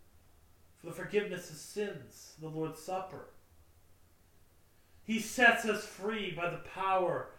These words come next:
of his blood shed on the cross. He sets us free from sin, from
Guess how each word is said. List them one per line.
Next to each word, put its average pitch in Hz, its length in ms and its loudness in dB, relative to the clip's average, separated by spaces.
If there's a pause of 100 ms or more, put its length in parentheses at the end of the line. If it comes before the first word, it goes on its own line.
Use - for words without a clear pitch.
(320)
of 147 140 -8
his 180 160 -6
blood 175 440 2
shed 175 340 -2
on 156 120 -6
the 147 60 -8
cross. - 800 -8 (1400)
He 175 100 -10
sets 196 380 2
us - 240 -6 (140)
free 175 520 -6 (1500)
from 143 180 -14
sin, 156 460 -8 (1200)
from 135 120 -10